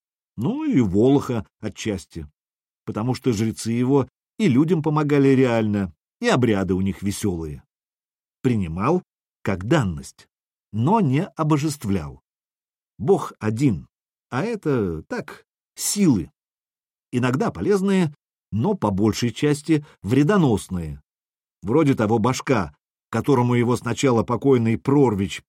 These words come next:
принести возжелал, а потом, если верить сбору, а причин не верить ведуну у Сергея не имелось, он же преспокойно принял в подарок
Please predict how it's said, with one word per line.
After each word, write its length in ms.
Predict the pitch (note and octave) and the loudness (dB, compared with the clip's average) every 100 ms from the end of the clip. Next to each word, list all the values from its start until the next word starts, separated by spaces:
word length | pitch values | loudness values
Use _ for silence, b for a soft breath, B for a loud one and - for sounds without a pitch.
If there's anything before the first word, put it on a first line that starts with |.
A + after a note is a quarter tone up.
| _ | _
принести 500 | A#2 A2+ G#2 - G#3+ | -2 -2 -4 -6 -4
возжелал, 640 | A3 F3+ G3 G3 F3+ D#3 - _ _ _ | -4 0 2 4 2 0 -8 _ _ _
а 100 | D#3 | -4
потом, 480 | F#2 D#2 E3 G#3+ C3+ | -4 -4 -2 0 2
если 300 | F#2+ - G#2+ | 0 -2 -2
верить 320 | G2+ F2 D2+ | -2 -4 -8
сбору, 600 | F2+ F#2 C3+ F3+ F3 D3+ _ _ _ | -8 -4 0 2 2 -2 _ _ _
а 100 | - | -8
причин 460 | D3+ D#3+ D3+ E3 E3 | 0 0 0 0 2
не 200 | F3 D#3 | 4 4
верить 420 | A2 F#2+ D#2 - | 2 0 -4 -8
ведуну 380 | G2 G2 A#2 G2+ | -6 -2 -2 -2
у 60 | F2+ | -2
Сергея 440 | - D#2+ E2 F2+ | -6 -10 -8 -6
не 180 | A2+ D#3 | -4 -4
имелось, 480 | G#3+ B3 A3+ F#3+ - _ _ _ _ _ | -4 0 2 0 -6 _ _ _ _ _
он 200 | A3 A#3 | -4 0
же 120 | G3+ | 0
преспокойно 680 | C#3 G2+ - F#2+ F#3+ F3+ D#3+ | 0 -4 -6 -2 0 0 0
принял 340 | G#2 G2 D#2+ | -2 -4 -6
в 140 | D2 - | -12 -14
подарок 560 | D#2+ F2+ D#3+ D3+ - | -6 -2 0 -2 -4